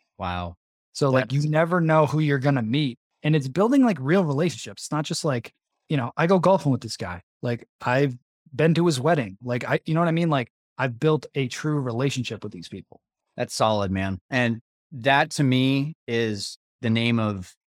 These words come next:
Speaker 1: especially anything in real estate is you didn't fail. You just didn't endure the pain long enough, right?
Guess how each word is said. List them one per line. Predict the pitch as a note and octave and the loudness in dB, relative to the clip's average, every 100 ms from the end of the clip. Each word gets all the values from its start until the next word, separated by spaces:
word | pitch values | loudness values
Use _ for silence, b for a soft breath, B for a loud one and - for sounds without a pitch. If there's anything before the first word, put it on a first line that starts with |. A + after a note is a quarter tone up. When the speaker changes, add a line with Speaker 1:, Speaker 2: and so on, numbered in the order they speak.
| _ - | _ -10
Speaker 1:
especially | C3+ - - D#3 - C3+ A#2+ A2+ G#2+ - _ _ _ _ | -8 -4 2 2 2 -2 0 0 -2 -8 _ _ _ _
anything | B2+ B2+ B2+ A#2+ | -2 0 0 0
in | G#2+ | 0
real | G#2+ A2+ | 0 -2
estate | - C3+ C3 D3 - - | -2 0 0 -2 -10 -6
is | A2 G2+ - _ _ _ | -6 -6 -12 _ _ _
you | A#2+ | -4
didn't | C#3 F3 - | 0 0 -2
fail. | - A#2 C#3 D3+ | -2 2 2 0
You | G#2 G#2+ | -4 -4
just | C3 - _ _ _ _ _ | -4 -8 _ _ _ _ _
didn't | B2 A2 A#2 A#2 _ - | -6 -2 -2 -4 _ -4
endure | A2 G2 G#2+ G#2+ | -2 0 0 0
the | F#2+ | -2
pain | - G2+ G2 | -4 -4 -4
long | F#2 F2 E2 | -4 -6 -8
enough, | D#2 F2+ _ _ _ - | -12 -14 _ _ _ -6
right? | G#2+ A2 | -4 -4